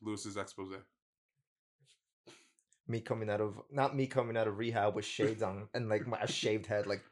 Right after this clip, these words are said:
Speaker 2: no, no. No photos, no photos.
Speaker 1: But yeah, you would be exposed just like Drake has been. I think that it's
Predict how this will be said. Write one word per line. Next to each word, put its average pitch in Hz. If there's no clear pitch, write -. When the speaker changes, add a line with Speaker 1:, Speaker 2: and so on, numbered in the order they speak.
Speaker 2:
no, 151
no. 143
No 143
photos, 143
no 139
photos. 135
Speaker 1:
But 139
yeah, 151
you 143
would 143
be 117
exposed -
just 240
like 110
Drake 240
has 107
been. 98
I 120
think 143
that 127
it's -